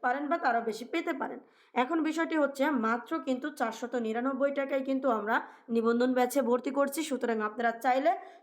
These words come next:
only নিবন্ধন ব্যাচে চারশত নিরানব্বই টাকা দিয়েই কিন্তু ভর্তি হতে পারবেন এবং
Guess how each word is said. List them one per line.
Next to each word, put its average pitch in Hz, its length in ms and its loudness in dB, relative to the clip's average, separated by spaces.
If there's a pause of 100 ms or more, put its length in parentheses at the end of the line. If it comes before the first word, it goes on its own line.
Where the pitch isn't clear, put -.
(120)
only 311 380 2
নিবন্ধন 247 480 2
ব্যাচে 233 240 0
চারশত 233 420 -2
নিরানব্বই 214 500 2
টাকা 220 220 -2
দিয়েই 247 220 0
কিন্তু 311 260 -6
ভর্তি 302 280 -4
হতে 311 180 0
পারবেন 294 360 0 (300)
এবং 330 360 0